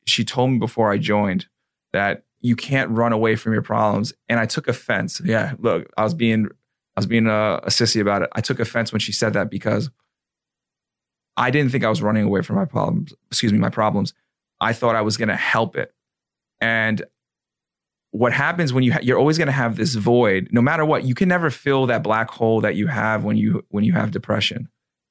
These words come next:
It's always gonna be there. And the military, you're always, you know, you're infantry, I was security forces. Granted, the first year I was, you know, I w-, I couldn't arm up. I didn't have clearance or all that. But after that, it just became, you're filled with this stress, not knowing what's gonna happen next,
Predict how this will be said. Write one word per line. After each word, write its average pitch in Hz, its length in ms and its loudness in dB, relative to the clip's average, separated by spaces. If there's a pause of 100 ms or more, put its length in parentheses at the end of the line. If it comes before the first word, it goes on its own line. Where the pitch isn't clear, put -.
(560)
It's 117 140 0
always 123 280 4
gonna 113 160 2
be 110 200 2
there. 107 320 2 (240)
And 113 140 2
the 110 60 2
military, 135 580 4
you're 110 180 2
always, 123 500 0 (240)
you 131 100 0
know, 104 100 2
you're 110 240 0
infantry, 113 340 -2
I 98 40 2
was 107 100 -2
security 110 360 -2
forces. 110 380 0
Granted, 123 240 0
the - 80 -6
first 123 300 -2
year 190 160 2
I - 40 2
was, 110 260 -4
you 117 100 0
know, 98 180 2
I - 80 -4
w-, 101 180 0 (140)
I 101 160 0
couldn't 107 280 -4
arm 104 200 0
up. 107 120 0
I 98 40 -4
didn't 101 120 -2
have 80 120 -6
clearance 127 380 -2
or 101 100 0
all 98 80 2
that. 98 200 0 (400)
But - 100 0
after 113 280 -2
that, 107 380 -2
it 107 80 -2
just - 240 -4
became, 110 560 0 (800)
you're - 160 0
filled 117 260 0
with 101 100 -2
this 98 180 0
stress, - 640 0
not 104 180 0
knowing 107 300 2
what's - 160 -4
gonna 101 200 0
happen 113 400 -2
next, 98 440 -4